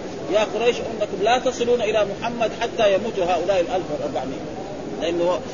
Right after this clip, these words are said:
هم رأوا كسرى وقيصر، أعظم الناس ذاك الوقت كسرى، ما حد يتمسك ب-، بمخاطبه وانتفاله، قرف مهما كان. حتى الدجال اللي يبغى، يبغى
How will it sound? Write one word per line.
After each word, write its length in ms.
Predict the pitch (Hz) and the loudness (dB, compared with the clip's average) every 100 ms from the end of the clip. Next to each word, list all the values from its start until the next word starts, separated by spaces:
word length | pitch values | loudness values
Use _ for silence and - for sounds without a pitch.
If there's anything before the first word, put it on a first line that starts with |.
| - | -4
هم 180 | 196 185 | -4 0
رأوا 260 | 196 254 214 | 6 6 6
كسرى 260 | 247 233 208 | 2 2 4
وقيصر، 600 | 190 160 175 190 156 170 - - - - - - | 4 4 4 2 4 2 2 -8 -10 -10 -8 0
أعظم 300 | 254 240 240 | 2 4 4
الناس 200 | 294 220 - | 4 2 2
ذاك 120 | 185 170 | 2 2
الوقت 160 | 175 139 277 | 0 -2 -4
كسرى، 240 | 233 214 - | 2 2 2
ما 60 | 302 | 2
حد 160 | 311 | 2
يتمسك 420 | 262 262 277 - 202 - | 0 0 0 0 -2 0
ب-، 120 | 196 - - - | -4 -4 -8 -6
بمخاطبه 480 | 196 202 - 185 139 120 - - - - | -2 -2 2 2 2 -4 -8 -10 -10 -2
وانتفاله، 520 | 165 - 156 160 123 113 - - - | -2 0 2 4 2 -2 -8 -8 2
قرف 200 | 311 214 - - - - | 4 4 0 -8 -8 -4
مهما 200 | 262 214 | -4 -2
كان. 200 | 156 - | -4 -2
حتى 240 | 240 262 262 | 0 2 2
الدجال 500 | 226 220 170 247 220 | 2 -2 4 4 4
اللي 160 | 202 190 | 2 0
يبغى، 260 | 180 180 - - - 180 | 2 0 -2 -8 -8 -6
يبغى 360 | 220 160 202 | -6 -2 -2